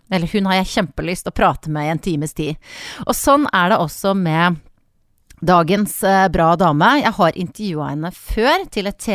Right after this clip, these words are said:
V-program, eh, i regi av Kreftforeningen på T V to. Og siden da så har jeg tenkt ganske jevnlig på Rebecca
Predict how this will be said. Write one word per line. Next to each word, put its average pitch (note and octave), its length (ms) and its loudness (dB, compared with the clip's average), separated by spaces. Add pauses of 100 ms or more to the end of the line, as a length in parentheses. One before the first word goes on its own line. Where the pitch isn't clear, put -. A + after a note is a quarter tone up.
V-program, D#3 540 -6 (100)
eh, F3 320 -2
i D#3+ 60 -6
regi E3+ 280 -10
av E3+ 140 -6
Kreftforeningen D3+ 840 -6
på D3+ 240 -4 (200)
T F3 140 -6
V F3 80 -6
to. C#4+ 200 2 (840)
Og - 160 4 (180)
siden C#4 400 2
da C4 160 4
så D#4+ 160 0
har A3+ 160 4
jeg F4+ 460 0 (180)
tenkt D#4+ 400 -2
ganske C#4 480 -6
jevnlig A3+ 920 -2
på F3+ 160 -6 (320)
Rebecca A3 500 0